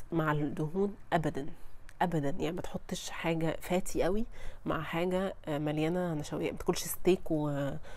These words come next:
وبطاطس مثلًا تخن للصبح، يعني بطاطس محمره تخن برضو للصبح، لان الميكس بتاع الاتنين بيمنع خالص الفات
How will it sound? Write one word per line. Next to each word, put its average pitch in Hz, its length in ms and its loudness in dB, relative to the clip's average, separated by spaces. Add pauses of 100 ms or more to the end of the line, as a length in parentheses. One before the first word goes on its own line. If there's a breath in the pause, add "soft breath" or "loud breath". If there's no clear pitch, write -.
(200 loud breath)
وبطاطس 160 960 6
مثلًا - 220 -2 (520)
تخن 180 280 2
للصبح، - 520 -2
يعني - 140 -10 (400 loud breath)
بطاطس 160 260 -2
محمره 147 560 2
تخن 156 260 0
برضو 156 260 0
للصبح، - 460 -4
لان 143 220 0
الميكس 156 440 0
بتاع 185 300 4
الاتنين 180 500 2 (600 loud breath)
بيمنع 170 760 6 (280)
خالص 185 720 4 (120)
الفات 165 600 2